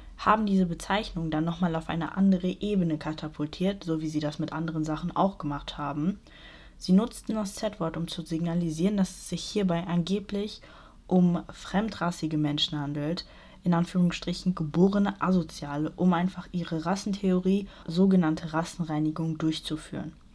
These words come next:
Während der N S, N S-Zeit wurden circa fünfhunderttausend Sinize und Romnier gewaltsam getötet, wobei immer noch darüber gestritten wird, ob die Zahl der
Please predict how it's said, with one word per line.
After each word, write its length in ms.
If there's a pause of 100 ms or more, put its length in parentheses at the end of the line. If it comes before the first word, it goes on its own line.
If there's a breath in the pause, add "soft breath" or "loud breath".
(400 loud breath)
Während 320
der 80
N 100
S, 300
N 180
S-Zeit 680
wurden 300
circa 640
fünfhunderttausend 800
Sinize 500
und 140
Romnier 540
gewaltsam 460
getötet, 560 (680 loud breath)
wobei 520 (100)
immer 260
noch 300 (160)
darüber 380
gestritten 580
wird, 180
ob 200
die 140
Zahl 380
der 280